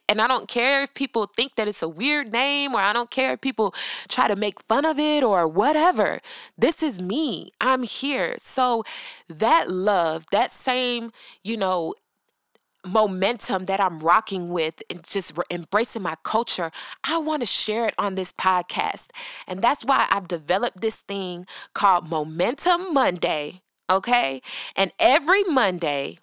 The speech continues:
we gonna hashtag Momentum Monday. And I want you guys to just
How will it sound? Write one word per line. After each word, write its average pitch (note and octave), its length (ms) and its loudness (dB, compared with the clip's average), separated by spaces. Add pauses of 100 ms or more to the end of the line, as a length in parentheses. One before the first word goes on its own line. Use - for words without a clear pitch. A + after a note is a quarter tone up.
(100)
we C#4 140 2
gonna B3 240 2
hashtag G#3+ 840 0 (280)
Momentum G#3+ 720 0
Monday. E3 640 -4 (640)
And G3 560 2 (300)
I F4 160 6
want D#4+ 340 2
you D4 120 0
guys F3+ 640 0 (280)
to A#3 160 2
just F#3 640 -4